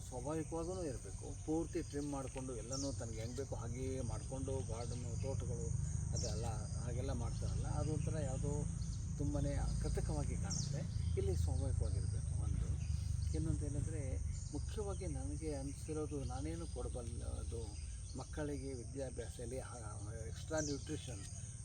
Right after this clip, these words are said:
ಎಕ್ಸ್ಟ್ರಾ ಒಂದು ಪೌಷ್-, ಪೌಷ್ಟಿಕಾಂಶ ಹಾಕಬೇಕು ಅಂತಿದ್ದೀನಿ ಅಂತ ಅಂದ್ರೆ ಹಾಕ್ತಾ ಇದ್ದೀವಿ ಅಂದರೆ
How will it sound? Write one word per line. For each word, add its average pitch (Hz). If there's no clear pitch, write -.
ಎಕ್ಸ್ಟ್ರಾ 117
ಒಂದು 135
ಪೌಷ್-, 117
ಪೌಷ್ಟಿಕಾಂಶ 139
ಹಾಕಬೇಕು -
ಅಂತಿದ್ದೀನಿ -
ಅಂತ -
ಅಂದ್ರೆ -
ಹಾಕ್ತಾ -
ಇದ್ದೀವಿ 120
ಅಂದರೆ -